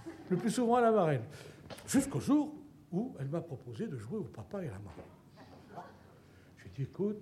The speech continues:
nous sommes encore un peu jeunes pour jouer à ce petit jeu-là. Alors, elle était toute triste, toute attristée. Alors, je lui ai promis que plus tard, quand on serait grand, on se marierait. Oh !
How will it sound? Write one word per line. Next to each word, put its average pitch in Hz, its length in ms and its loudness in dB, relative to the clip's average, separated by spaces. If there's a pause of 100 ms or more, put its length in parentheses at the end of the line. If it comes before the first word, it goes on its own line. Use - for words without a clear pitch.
(320)
nous 139 100 -6
sommes 127 300 -6
encore 135 260 -6
un 143 60 -2
peu 135 180 -6
jeunes 120 260 -2
pour 123 200 -8
jouer 117 220 -6
à 104 120 -6
ce 170 60 -4
petit - 260 -8
jeu-là. 113 380 -12 (1120)
Alors, - 300 -10
elle 147 100 -2
était 135 160 -6 (100)
toute - 260 -8
triste, 349 360 -2
toute - 140 -14
attristée. 214 360 -8 (240)
Alors, 180 180 4
je 131 60 -4
lui 185 80 4
ai - 20 4
promis 170 280 0
que 151 120 -4
plus 143 180 -6
tard, 180 240 2
quand 143 220 -4
on 165 80 0
serait 131 220 -4
grand, 151 340 2 (280)
on 113 120 -4
se - 140 -2
marierait. - 680 -2 (540)
Oh ! - 400 2